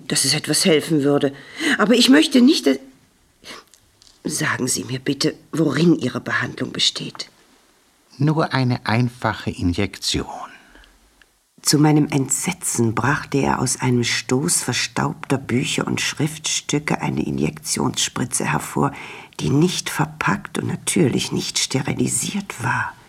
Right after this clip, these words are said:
Speaker 2: Schlagen Sie den Ärmel hoch und kommen Sie zu mir.
Speaker 1: Nein, nein, ich, ich kann nicht. Ich, ich meine, ich, ich muss mir es zuerst überlegen.
Speaker 2: Ja, dann, dann könnte es zu spät sein.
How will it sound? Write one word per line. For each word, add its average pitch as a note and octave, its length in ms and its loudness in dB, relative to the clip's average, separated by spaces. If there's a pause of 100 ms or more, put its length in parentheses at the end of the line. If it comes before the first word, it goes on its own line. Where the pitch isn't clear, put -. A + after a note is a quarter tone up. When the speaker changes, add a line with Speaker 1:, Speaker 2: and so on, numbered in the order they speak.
Speaker 2:
Schlagen B2 580 0
Sie - 140 -4
den G#2 240 0
Ärmel C3+ 400 2
hoch A3 280 2
und F3 160 0
kommen D#3 280 0
Sie C3+ 160 -4
zu - 200 -6 (220)
mir. D#4+ 100 8
Speaker 1:
Nein, D4 180 8
nein, D4+ 200 6
ich, - 320 -4 (160)
ich C#4+ 420 4
kann A4+ 220 6
nicht. C4+ 180 6
Ich, B3+ 160 4 (220)
ich C#4+ 160 6
meine, C#4 240 8
ich, - 260 0
ich C#4 200 4
muss F#4+ 160 8
mir F#4 160 8
es - 120 2
zuerst - 300 4
überlegen. D4 560 4
Speaker 2:
Ja, E3+ 140 0 (140)
dann, - 140 -6 (500)
dann - 200 -14
könnte C#2 300 -12
es - 120 -6
zu - 120 -4
spät A3 400 0
sein. C3+ 320 -8